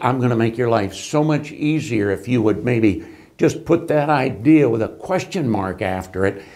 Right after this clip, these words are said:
and listen to these arguments that you would give to an owner as to whether, as to why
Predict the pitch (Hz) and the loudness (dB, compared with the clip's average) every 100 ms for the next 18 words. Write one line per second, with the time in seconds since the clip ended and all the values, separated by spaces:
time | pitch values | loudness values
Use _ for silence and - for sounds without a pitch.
0 | - 110 101 98 135 113 131 165 - 156 | -8 -2 0 0 -2 4 4 4 2 -2
1 | 131 110 117 107 120 143 - 98 98 95 | 0 0 -2 0 0 0 -2 -2 -2 -4
2 | - 104 123 113 110 92 143 147 - 113 | -6 -4 -2 -2 -2 0 2 2 0 0
3 | 95 - 143 160 143 92 104 - - - | 0 -2 2 4 4 2 -2 -8 -20 -8
4 | - 113 - 104 117 160 165 156 127 104 | -2 0 2 2 4 4 4 2 0 -2
5 | - 98 110 151 175 107 95 98 | 0 -2 2 2 4 2 2 -2